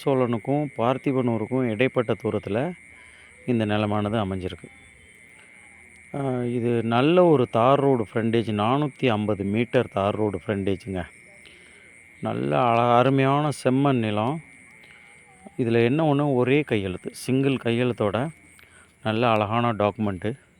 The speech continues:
நல்ல செம்மண். நிலத்துல வந்து,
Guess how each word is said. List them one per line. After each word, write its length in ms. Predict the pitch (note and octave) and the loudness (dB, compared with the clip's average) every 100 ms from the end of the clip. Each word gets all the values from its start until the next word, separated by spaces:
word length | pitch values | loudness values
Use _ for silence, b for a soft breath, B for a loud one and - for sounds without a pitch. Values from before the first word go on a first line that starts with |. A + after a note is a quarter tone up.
| _ _ b b b b _ _ | _ _ b b b b _ _
நல்ல 440 | A2 A2 C3+ D3+ D3+ - | -4 -2 0 2 2 2
செம்மண். 420 | C3 B2 A#2+ G2+ - _ - | 2 4 2 0 -6 _ -6
நிலத்துல 540 | A2+ C3 D#3+ D#3 C3+ | 0 2 2 2 2
வந்து, 500 | A#2 A#2 B2+ C3+ C3 | 2 0 2 2 2